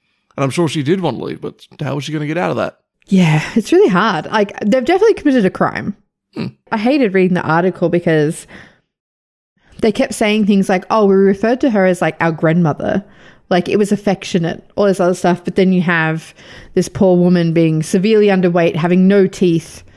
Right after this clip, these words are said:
Speaker 1: You can abuse someone you like, apparently, as long as you refer to them in a loving way.
Speaker 2: Yeah, apparently. Who knew? Actually, isn't this the excuse men have been using forever?
Speaker 1: Probably.
Speaker 2: It's gonna be interesting to see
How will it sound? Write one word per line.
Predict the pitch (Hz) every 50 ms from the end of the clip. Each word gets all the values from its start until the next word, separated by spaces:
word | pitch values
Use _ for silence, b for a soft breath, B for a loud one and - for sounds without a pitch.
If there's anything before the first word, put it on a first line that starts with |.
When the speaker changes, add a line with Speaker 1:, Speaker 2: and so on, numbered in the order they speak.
| b b _ _ -
Speaker 1:
You | 151 156
can | 180 202
abuse | 196 175 190 247 269 -
someone | - 320 330 311 311
you | 269 254 254
like, | 302 320 220 -
apparently, | 151 123 - 151 120 117 110 113 113
as | 117 120
long | 131 151 185 202 202
as | 190 175
you | 196 185
refer | 165 - - 190 202
to | 185
them | 147 131 120
in | 127
a | 120 117
loving | 117 135 151 170 160 156
way. | 165 180 165 139 - _ _ _ _ _ _ _ _ _ _ _ _ _ _ _ -
Speaker 2:
Yeah, | 220 233 -
apparently. | 226 226 - 262 320 381 392 - 220 208 180 - - 190 196 - _ -
Who | 302 339
knew? | 359 349 359 381 392 247 185 - - - _ _ b b b b b b b
Actually, | b 190 - - 214 190 190
isn't | 202 202 226 220 -
this | 165 185 - - -
the | 190 175 170 170 190 - _ _ _ _ _ _ _ _ _ _ _ _ _ _ _ _ _ _
excuse | - - 190 - - 190 185 190 -
men | 190 180 180
have | 190 180
been | 196 190 190 180
using | 180 180 190 185
forever? | 185 - 190 202 208 233 233 220
Speaker 1:
Probably. | - - 127 113 107 110 113 120 120 117 _ _ _ _ _ _ _ _ _ _ _ _ _ _ -
Speaker 2:
It's | - 240 233
gonna | 269 349 359
be | 381 339 285
interesting | 285 269 277 - 302 269 247
to | 233
see | 226 - 233 220 214 220 214 196